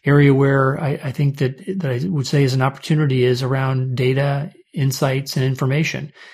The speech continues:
And while I think we've got a great research team here, I think the ability to continue to expand that information, and in one of the areas we've been talking about, is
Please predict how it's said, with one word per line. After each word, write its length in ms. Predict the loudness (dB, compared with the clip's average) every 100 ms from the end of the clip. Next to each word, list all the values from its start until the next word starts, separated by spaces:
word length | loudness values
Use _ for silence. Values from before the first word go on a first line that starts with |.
| -8 0
And 100 | 2
while 160 | 4
I 80 | 4
think 160 | 2 0
we've 140 | -2
got 140 | -2
a 40 | -2
great 440 | -4 -2 0 0
research 500 | 0 -2 0 -2 -4
team 220 | -6 -4 -2
here, 360 | -2 -2 -4 -8 -20 -10
I 100 | -4
think 260 | 0 0
the 100 | 0
ability 480 | -2 0 0 2 0
to 80 | -2
continue 400 | -6 -6 -2 -2
to 100 | -2
expand 520 | -6 -8 -6 -4 -2
that 100 | -2
information, 760 | -4 -4 -4 -4 -4 -6 -10 -14 -10
and 380 | -8 -6 -8 -6
in 240 | -2 0
one 100 | 2
of 60 | 2
the 120 | 2
areas 280 | 4 2 4
we've 140 | 2
been 100 | 2
talking 320 | 0 -4 -4
about, 260 | -6 -4 -4
is 160 | -6